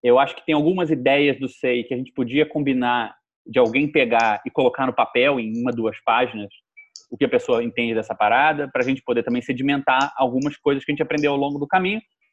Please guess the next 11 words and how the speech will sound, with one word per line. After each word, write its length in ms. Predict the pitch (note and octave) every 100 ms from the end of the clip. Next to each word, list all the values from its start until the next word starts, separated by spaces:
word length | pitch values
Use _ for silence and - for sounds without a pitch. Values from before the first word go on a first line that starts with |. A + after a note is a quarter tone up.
| _ _
Mas, 160 | D#3+ D#3+
além 260 | F3 G#3+
disso, 280 | D#3+ G3 -
a 40 |
ideia 400 | F#3+ D#3+ E3+ F#3 -
era 300 | D#3 F3+ F#3+ - -
produzir 240 | E3 D#3
um 80 | F#3
registro 420 | E3+ D3 E3+ F3
audiovisual. 760 | E3 E3+ E3+ F3 G3 C3 A2+ - _ _ _ _ _ _ _ _ _ _ _ _ _ _ -
Então, 460 | C3+ C#3 D#3 E3+